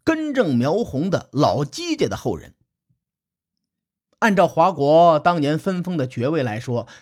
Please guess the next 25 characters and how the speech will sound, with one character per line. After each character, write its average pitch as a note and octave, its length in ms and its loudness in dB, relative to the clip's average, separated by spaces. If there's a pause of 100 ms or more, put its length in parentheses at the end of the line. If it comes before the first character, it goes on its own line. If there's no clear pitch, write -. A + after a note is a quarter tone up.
他 D3+ 100 -4
们 C3 180 -2
至 A3 240 -2
少 G2 240 -6
是 A2 200 -6
中 A#3 420 -2
等 G#2+ 240 -8
的 G#2 140 -10
诸 A2 200 -8
侯 F#2 240 -12
国， - 300 -20 (540)
毕 D3+ 160 2
竟 C3+ 200 -4
郑 F#3 260 -2
国 A2 300 -8 (120)
它 D3+ 100 -8
只 D#2+ 220 -12
是 D3 160 -10
一 D#3+ 100 -6
个 - 80 -8
伯 C3 260 -4
爵 B2+ 200 -6
国， - 260 -16 (1040)
对 C#3+ 160 -6
吧？ - 160 -14